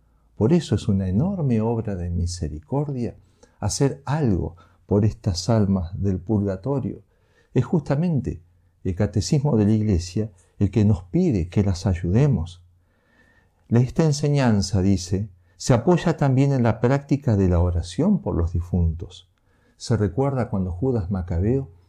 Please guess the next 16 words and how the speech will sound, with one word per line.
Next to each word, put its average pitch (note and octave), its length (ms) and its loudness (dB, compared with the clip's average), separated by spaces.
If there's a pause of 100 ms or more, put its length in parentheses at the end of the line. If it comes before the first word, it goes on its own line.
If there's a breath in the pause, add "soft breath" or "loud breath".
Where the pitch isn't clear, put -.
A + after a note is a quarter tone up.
(180 soft breath)
después A2+ 460 -2
de F#2 240 0
una G2 280 -2
batalla, G#2 600 -2 (560 soft breath)
mandó G#2 720 4 (360 soft breath)
hacer G2 300 -2
un A#2+ 160 2
sacrificio G#2 640 -4
expiatorio G2 680 0
en F2 80 0
el E2+ 160 0
templo, F2 500 -2 (340 soft breath)
pidiendo C#3 640 0
por G2 160 -2
algunos B2+ 400 -2
soldados G#2 680 -2